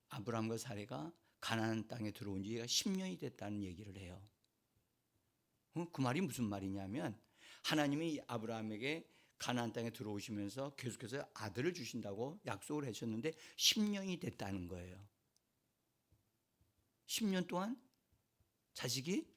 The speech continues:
안 생긴 거예요. 그러니까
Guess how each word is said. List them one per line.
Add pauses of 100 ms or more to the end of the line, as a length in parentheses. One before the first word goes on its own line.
(1800)
안
생긴
거예요. (1400)
그러니까